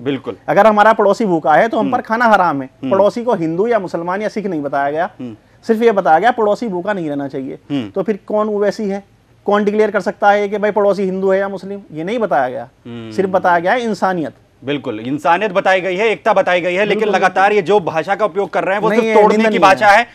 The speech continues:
Speaker 2: निंदनीय
Speaker 1: और
Speaker 2: है।
Speaker 1: जो देश का युवा है, वो किसी भी धर्म संप्रदाय से हो, मुस्लिम समुदाय से हो, वो बिल्कुल भी इसकी भाषा के प्रयोग से अपना जो रास्ता है, उससे नहीं भटकने वाला है। लेकिन मेरा यहाँ पर सवाल एक और है,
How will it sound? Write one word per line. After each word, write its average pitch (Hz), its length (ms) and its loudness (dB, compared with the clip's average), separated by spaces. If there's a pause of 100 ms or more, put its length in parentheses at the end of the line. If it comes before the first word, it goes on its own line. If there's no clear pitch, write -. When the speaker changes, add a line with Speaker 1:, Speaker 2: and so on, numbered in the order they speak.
Speaker 2:
निंदनीय 160 240 2
Speaker 1:
और 214 120 8
Speaker 2:
है। 208 60 -4
Speaker 1:
जो 226 360 2
देश 190 300 -2
का 226 120 4
युवा 196 340 4
है, 226 200 4 (220)
वो 190 140 -2
किसी 208 280 -6
भी 233 100 -2
धर्म 202 240 -2
संप्रदाय 196 500 2
से 220 120 -6
हो, 220 220 -2 (160)
मुस्लिम 185 280 -4
समुदाय 196 440 4
से 226 120 -4
हो, 220 180 -2 (200)
वो 220 320 2
बिल्कुल 190 440 -4
भी 208 120 -4
इसकी 220 420 -10
भाषा 180 440 -2
के 220 240 -2 (340)
प्रयोग 202 380 4
से 175 260 -6 (300)
अपना 220 500 2 (100)
जो 196 300 0
रास्ता 175 460 4
है, 208 120 6
उससे - 200 -4
नहीं 196 140 -2
भटकने 175 340 -2
वाला 165 220 2
है। 135 80 2
लेकिन 185 240 -2
मेरा 214 200 0
यहाँ 202 120 2
पर 214 100 -4
सवाल 202 260 -2
एक 185 200 -8
और 208 180 2
है, 214 140 -4